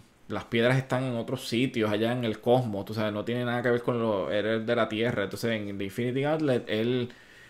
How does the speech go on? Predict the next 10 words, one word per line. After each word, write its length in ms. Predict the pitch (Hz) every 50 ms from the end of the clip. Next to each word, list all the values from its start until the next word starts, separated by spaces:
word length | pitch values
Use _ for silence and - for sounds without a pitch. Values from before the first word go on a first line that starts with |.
| - - - - - - - - - -
hace 340 | 104 107 117 - - 139 135
algo 480 | 135 139 131 113 107 110 110 113 110 -
que, 320 | - 110 107 107 107 107 107
de-, 220 | 113 110 110 104 101
ta-, 400 | - - - 101 101 101 - -
que 120 | - 110 104
pasa 180 | - 113 107 127
al 60 | 113
final 340 | - 131 123 120 120 120 120
aquí, 340 | 120 120 113 107 104 107